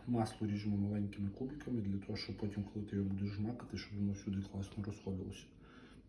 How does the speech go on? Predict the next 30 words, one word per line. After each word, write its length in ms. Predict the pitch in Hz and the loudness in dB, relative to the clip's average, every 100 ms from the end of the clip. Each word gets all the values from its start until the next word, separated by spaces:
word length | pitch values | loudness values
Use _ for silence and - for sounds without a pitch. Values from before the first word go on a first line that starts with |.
| 123 | 6
Ну 120 | 123 | 8
і 40 | |
зараз 260 | 120 120 117 | 8 6 4
почнемо 440 | 110 - 107 98 - | 0 0 2 2 0
це 60 | |
все 180 | 101 - | -6 -2
робити. 380 | 101 98 127 185 - - - - | 2 2 2 -2 -8 -12 -18 -18
Скоріш 360 | - - 120 117 | -16 -2 2 4
за 100 | 117 | 4
все, 180 | 113 120 | 4 4
воно 160 | 113 | 4
буде 260 | 104 101 101 | 4 2 0
сухе. 400 | 90 110 - 175 - - | -2 -4 0 -2 -2 2
Я 100 | 117 | 4
не 100 | 117 | 6
думаю, 240 | 110 107 | 4 2
що 140 | 98 - | 0 -4
тут 180 | 104 | -2
жовток 440 | 101 104 - 104 - - - - | 0 0 0 -2 -2 -10 -10 -2
зможе 360 | 104 104 98 | 2 4 4
намочити 420 | 101 101 98 98 98 - | 4 2 2 -2 -4 -6
це 60 | |
тісто. 420 | 101 82 - 190 - - - - - - - - | -4 -4 -4 -4 -4 -6 -16 -16 -16 -18 -10 0
Тому, 240 | 107 113 | 4 4
можливо, 500 | 123 101 98 113 127 | 4 2 2 4 4
ми 120 | 131 113 | 4 2
туди 240 | 101 104 | 0 2
дамо 320 | 98 98 110 - | 4 4 2 -2
трошечки 600 | 113 120 151 - - - | -2 -2 -2 -4 -6 0
водички. 600 | 135 139 101 95 - 120 | 0 2 0 -2 -6 -10